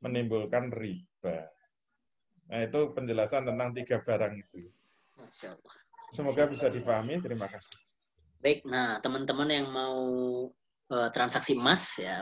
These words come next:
Speaker 2: mendingan lebih baik langsung aja ke tokonya, langsung lihat emasnya, langsung dipegang, ya. <laughs> Jangan pesan online. Baik, pertanyaan kedua, Ustadz. Ada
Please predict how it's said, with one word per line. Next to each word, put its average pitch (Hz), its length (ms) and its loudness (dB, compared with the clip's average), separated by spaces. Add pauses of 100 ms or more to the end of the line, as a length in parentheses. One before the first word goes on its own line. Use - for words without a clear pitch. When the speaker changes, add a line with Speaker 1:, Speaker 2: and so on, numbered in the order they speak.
Speaker 2:
mendingan 135 400 6
lebih 143 480 10
baik 165 400 10
langsung 143 720 8
aja 131 240 6
ke 139 80 6
tokonya, 135 720 6 (320)
langsung 147 480 8
lihat 143 320 8
emasnya, 139 400 6
langsung 135 240 6
dipegang, 131 640 6 (240)
ya. 143 320 4 (320)
<laughs> - 640 4
Jangan 120 240 4
pesan 117 240 2
online. 110 400 2
Baik, 151 320 8 (320)
pertanyaan 170 320 8
kedua, 185 240 12
Ustadz. 220 240 8 (400)
Ada 180 240 10